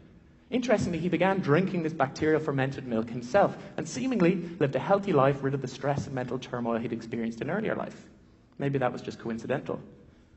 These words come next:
He described pa-, the time in Paris as the happiest of his life. But Metchnikoff died in France in nineteen sixteen at the age of seventy-one. The life expectancy in France at the time was forty.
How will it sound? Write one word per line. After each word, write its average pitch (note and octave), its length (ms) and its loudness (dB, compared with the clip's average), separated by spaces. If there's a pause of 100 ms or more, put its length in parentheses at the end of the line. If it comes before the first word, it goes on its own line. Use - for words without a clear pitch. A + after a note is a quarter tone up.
(180)
He G#3 80 -8
described C#4 420 2
pa-, - 160 -6
the F#3+ 80 -2
time G3 220 0
in - 80 -2
Paris D3 420 2 (440)
as C#3+ 120 0
the - 80 -2
happiest F#3 380 -4
of B2 80 -6
his A#2 140 -4
life. - 320 -8 (840)
But - 80 -2
Metchnikoff B3+ 680 0
died F3 400 8 (120)
in B2+ 80 -4
France A#2 400 0
in C#3 120 -2
nineteen B2+ 340 0
sixteen C3 460 -2
at A2+ 80 -6
the A#2+ 100 -2
age A#2 380 -2
of - 80 -4
seventy-one. A2+ 600 -4 (1000)
The - 80 -8
life A3+ 240 6
expectancy B2 560 -2
in A2+ 80 -4
France A2+ 300 -6
at - 80 -14
the - 60 -16
time A2 380 -6 (680)
was C#3 100 -8
forty. - 380 -6